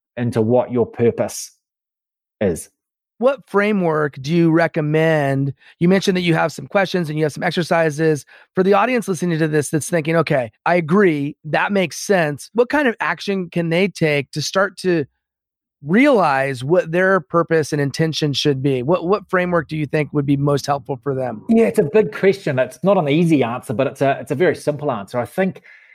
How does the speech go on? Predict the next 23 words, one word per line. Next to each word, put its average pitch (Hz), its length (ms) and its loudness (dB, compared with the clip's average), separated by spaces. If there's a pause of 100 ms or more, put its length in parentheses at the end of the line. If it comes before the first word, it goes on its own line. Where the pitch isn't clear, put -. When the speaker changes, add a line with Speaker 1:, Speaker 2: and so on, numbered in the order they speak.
(140)
Speaker 1:
just 208 200 0
asking 185 380 2
yourself 160 340 0
lots 156 200 0
of 107 120 -4
why 127 280 2
questions. 87 480 -8
Why 156 380 4
is 143 160 2
this 135 180 -2
important 113 500 -4
to 95 80 -10
me? 92 120 -4
Why 135 400 4
am 139 120 0
I 123 120 0
doing 113 300 -2
things 107 260 -8
this 107 260 -6
way? 98 320 0
Why 127 460 2
am 143 180 2
I 127 420 2